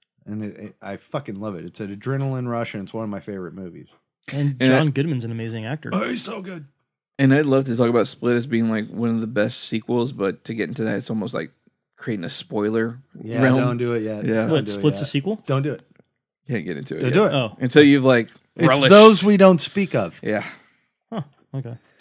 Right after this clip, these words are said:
Speaker 3: And then, and that's something that I, I, any listeners that have seen Split, you already know that was like, yeah, relish the moment. <laughs>
Speaker 1: I'd be surprised if our listeners even knew what they were talking about.
Speaker 3: I know,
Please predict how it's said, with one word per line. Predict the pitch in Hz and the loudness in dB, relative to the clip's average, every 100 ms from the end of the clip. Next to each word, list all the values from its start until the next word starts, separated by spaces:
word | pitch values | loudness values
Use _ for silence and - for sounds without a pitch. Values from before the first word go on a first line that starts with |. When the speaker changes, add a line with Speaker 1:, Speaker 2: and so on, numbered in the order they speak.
| - - - - - - - | -20 -20 -20 -20 -20 -20 0
Speaker 3:
And | 139 151 | 2 4
then, | 160 | 4
and | 143 139 | 2 4
that's | 139 | 2
something | - 151 131 | 2 2 2
that | 120 - - | 0 0 0
I, | 131 | 2
I, | 117 123 | 2 0
any | - 135 135 135 135 | 0 0 2 2 2
listeners | 127 120 - 117 | 2 0 -2 -2
that | 107 | -2
have | 110 | -2
seen | 117 | -4
Split, | 113 - 110 - | -4 -4 -4 -2
you | 120 117 | -2 0
already | 113 | 0
know | 113 113 113 - - | 0 -2 -4 -10 -14
that | - 110 | -4 -4
was | 117 127 | -4 -4
like, | 107 - _ _ _ _ _ _ _ _ - | -4 -6 _ _ _ _ _ _ _ _ -14
yeah, | 107 - _ _ _ - | -12 -12 _ _ _ -12
relish | 120 120 113 113 - | -2 2 2 0 -4
the | |
moment. | 113 113 113 160 - | -2 -2 -2 -4 0
<laughs> | 196 170 160 - - | 0 2 -2 -2 -2
Speaker 1:
I'd | 294 | 0
be | 339 | 2
surprised | 320 151 160 139 123 | 0 -4 -4 -2 -4
if | 117 127 | -6 -6
our | |
listeners | 117 110 - 104 101 | -6 -6 -8 -12 -10
even | 98 | -10
knew | 98 | -10
what | 95 | -10
they | 87 | -12
were | 76 | -18
talking | 69 110 98 - 76 | -12 -10 -10 -12 -16
about. | 73 69 117 | -16 -10 -4
Speaker 3:
I | 110 | -2
know, | 98 135 | -4 -6